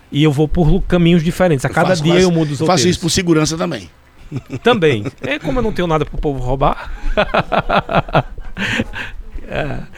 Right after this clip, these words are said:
Speaker 1: vamos falando agora
Speaker 2: E
Speaker 1: do
Speaker 2: se na
Speaker 1: clínico.
Speaker 2: quarta-feira,
Speaker 1: Clínico.
Speaker 2: né, concentra o atendimento jurídico. Por que só na quarta-feira? Porque o, no jurídico não é o, o, o, o, somente uma consulta médica.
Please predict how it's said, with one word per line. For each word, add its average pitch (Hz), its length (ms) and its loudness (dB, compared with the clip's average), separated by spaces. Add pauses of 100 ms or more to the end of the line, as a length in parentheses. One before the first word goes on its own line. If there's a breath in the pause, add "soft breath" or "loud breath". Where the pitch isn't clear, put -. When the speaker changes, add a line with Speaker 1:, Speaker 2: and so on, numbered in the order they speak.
(280 loud breath)
Speaker 1:
vamos 151 280 0
falando 170 260 2
agora 160 200 2
Speaker 2:
E - 20 2
Speaker 1:
do 165 100 0
Speaker 2:
se 180 160 0
na 175 120 4
Speaker 1:
clínico. 185 180 4
Speaker 2:
quarta-feira, 165 720 4
Speaker 1:
Clínico. 95 300 -10
Speaker 2:
né, 104 280 -10 (800 loud breath)
concentra 147 460 0
o - 20 4
atendimento 139 280 -2
jurídico. 131 440 -2 (320 loud breath)
Por 190 140 2
que 208 100 2
só 175 100 2
na 190 120 2
quarta-feira? 131 640 -2 (920 loud breath)
Porque 175 260 2
o, 202 240 2
no 180 140 2
jurídico 156 440 2
não 156 220 2
é 214 100 0
o, 240 60 0 (120)
o, 156 140 -4 (440)
o, - 40 -10
o, 123 40 -10
somente 139 400 -2
uma 147 120 -2
consulta 135 340 -2
médica. 107 440 -4